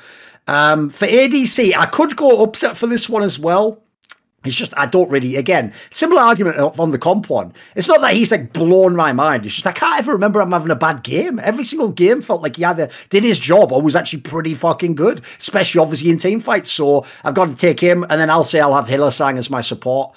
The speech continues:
I'm, I'm, listen, I'm not a Trimby hater. I think he's proven himself by now, but I still also think he maybe benefits from having some very good teammates. So I would just say I think Hylissang is probably the most impactful support player. I mean, he's gonna be one of the most ever, right? So I'll take Hylissang for that one.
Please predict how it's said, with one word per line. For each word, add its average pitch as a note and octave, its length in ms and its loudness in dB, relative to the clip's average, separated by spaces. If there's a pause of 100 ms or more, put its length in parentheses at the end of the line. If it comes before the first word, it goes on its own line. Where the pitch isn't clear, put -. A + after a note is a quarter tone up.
(240)
I'm, G3+ 240 2
I'm, G#3 260 0
listen, A#3+ 240 0
I'm F3+ 160 0
not C3 140 -2
a B2+ 160 -6
Trimby B2 320 -4
hater. C3 280 -2
I A2+ 40 -4
think C3 100 -8
he's G#2 100 -14
proven C#3 260 -2
himself B2+ 340 -2
by A#2+ 160 -2
now, A2 340 0
but A#2+ 320 -2 (380)
I B3+ 120 0
still A#3 240 0
also E3+ 260 2
think C#3 140 -6
he B2+ 80 -2
maybe B2 220 -2
benefits A#2+ 380 -6
from A#2+ 120 -8
having A2+ 100 -6
some A2 140 -12
very A#2 180 0
good A2+ 140 -6
teammates. A#2+ 400 -4
So D3 100 -2
I C3+ 100 0
would D3 120 -2
just B2+ 160 -6
say B2 120 -4
I G#2+ 120 -4
think G#2 120 -12
Hylissang A2 360 -8
is G#2 80 -14
probably A2+ 180 -8
the A#2 60 -8
most G#2+ 160 -10
impactful A#2 640 -12 (160)
support A#2+ 460 -4
player. B2+ 420 0
I - 40 -20
mean, A#2 100 -10
he's G2 80 -12
gonna A2 120 -6
be G#2+ 60 -6
one A2+ 160 -2
of A#2 60 0
the A#2 40 -2
most A#2 140 -2
ever, C3+ 340 0
right? G#2+ 300 -6
So B2 380 -2 (160)
I'll A3 80 0
take C3+ 160 -4
Hylissang B2+ 400 -2
for C3+ 80 -8
that C3+ 160 -4
one. C3+ 180 -4